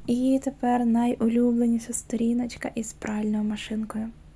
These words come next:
Ось такі гарні засоби, які також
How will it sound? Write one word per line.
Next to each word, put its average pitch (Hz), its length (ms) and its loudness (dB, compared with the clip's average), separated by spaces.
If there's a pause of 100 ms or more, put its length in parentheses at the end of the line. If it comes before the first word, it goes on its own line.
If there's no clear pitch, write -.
(540)
Ось 226 220 -2
такі 220 260 -4
гарні 214 460 0
засоби, 208 580 -4 (640)
які 226 280 -6
також 220 500 -6